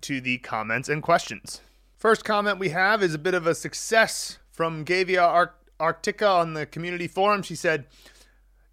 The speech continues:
just had to tell this. I spoke Chinese today. Actually had a conversation, about ninety-five percent in Chinese. Only used a few English words in two or three occasions. I live in a totally non-Chinese environment, so this is really my first time speaking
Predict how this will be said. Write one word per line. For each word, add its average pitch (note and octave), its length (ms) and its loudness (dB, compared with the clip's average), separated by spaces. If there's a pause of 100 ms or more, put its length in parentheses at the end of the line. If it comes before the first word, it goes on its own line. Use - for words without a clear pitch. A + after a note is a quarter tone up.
just G#3+ 260 2
had G3 160 0
to D#3 40 -10
tell E3+ 240 4
this. D#3+ 400 0 (100)
I G#3+ 220 4
spoke D3+ 400 -4
Chinese G#3+ 480 -2
today. A#2+ 340 -4 (360)
Actually F#3 280 2
had G#3 100 6
a G3 40 0
conversation, D3 720 -4
about C3+ 260 0
ninety-five E3 600 0
percent D3 320 -4
in C#3+ 80 -10
Chinese. C3+ 580 -4
Only F3 220 -6
used F3 240 -6
a B2+ 60 -4
few G#3 320 -4
English G3+ 300 -4
words C3+ 500 0 (240)
in B2+ 160 -6
two F3 180 -2
or F3 80 0
three D#3+ 240 -4
occasions. G#2+ 640 -4 (200)
I A2+ 120 2
live D#3 260 -2
in D3 100 -4
a C3+ 120 -4
totally F#3 480 -4
non-Chinese D#3+ 880 -4
environment, G#2+ 680 -4
so - 140 -4
this C3+ 180 -6
is B2 160 -8
really F3+ 220 -2
my D#3 160 0
first E3 340 -2
time D3 260 -4
speaking B2 540 -6